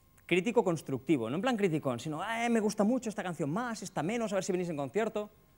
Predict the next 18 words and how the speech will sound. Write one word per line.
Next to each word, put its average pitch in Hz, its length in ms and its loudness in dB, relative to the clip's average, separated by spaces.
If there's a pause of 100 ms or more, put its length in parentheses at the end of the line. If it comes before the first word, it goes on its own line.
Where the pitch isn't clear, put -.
(840)
Y 156 100 6
de 165 100 12
repente 208 400 6
había 180 220 2
mucha, 185 280 -2
mucha, 185 260 0
mucha 180 280 0
gente 185 380 -2 (200)
que - 80 -2
les 143 140 -2
agradecía 127 340 -4
muchísimo 202 420 0
el, 143 120 2
el, 131 300 4
el 127 180 2
hecho 214 320 0
de 123 120 -4
seguirles. 151 540 -8